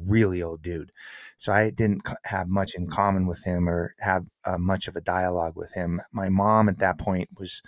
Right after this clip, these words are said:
long out of my life when I was twenty-three and hasn't been,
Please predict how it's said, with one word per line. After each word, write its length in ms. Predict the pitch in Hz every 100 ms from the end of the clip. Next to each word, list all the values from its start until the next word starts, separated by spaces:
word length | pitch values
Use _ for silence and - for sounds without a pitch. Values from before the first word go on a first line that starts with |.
| - - -
long 320 | - 110 113 98
out 160 | 90
of 60 | 90
my 140 | 87
life 340 | 87 90 87 -
when 100 | 87
I 80 | 85
was 160 | 80
twenty-three 680 | - 92 85 - 98 90 87 - - - - - -
and 200 | 101 95
hasn't 340 | 95 90 90
been, 320 | 80 87 87